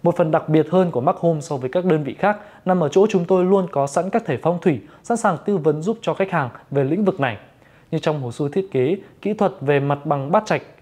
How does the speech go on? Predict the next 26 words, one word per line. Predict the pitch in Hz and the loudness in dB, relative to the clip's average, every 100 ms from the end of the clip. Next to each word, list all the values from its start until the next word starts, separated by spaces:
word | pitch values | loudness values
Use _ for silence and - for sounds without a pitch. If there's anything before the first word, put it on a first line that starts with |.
| - | -4
gia | 143 | -2
chủ | 143 131 | 0 -4
sinh | - 147 | -6 -6
năm | 143 135 | -4 -4
một | 123 | -6
nghìn | 117 113 | -6 -8
chín | 110 117 | -6 -4
trăm | 147 | -4
tám | 131 120 | -2 -2
mươi | 143 | 2
mốt, | 185 240 - - - - | 2 2 -2 -20 -18 2
cửa | 202 135 - | 2 2 2
quay | 185 | 2
ra | 165 | 2
hướng | 147 147 | 0 0
đông | 170 165 | 2 2
nam | 160 156 139 - - | 0 -2 -6 -8 -2
là | 147 | 0
hướng | 151 165 | 2 0
sinh | 220 196 | 0 0
khí, | - 151 180 - - | 0 -2 -4 -10 -4
được | 170 139 | -2 0
phúc | 269 208 | 0 2
lộc | 151 - | 2 2
vẹn | 151 - | -4 0
toàn | 139 117 | -2 -2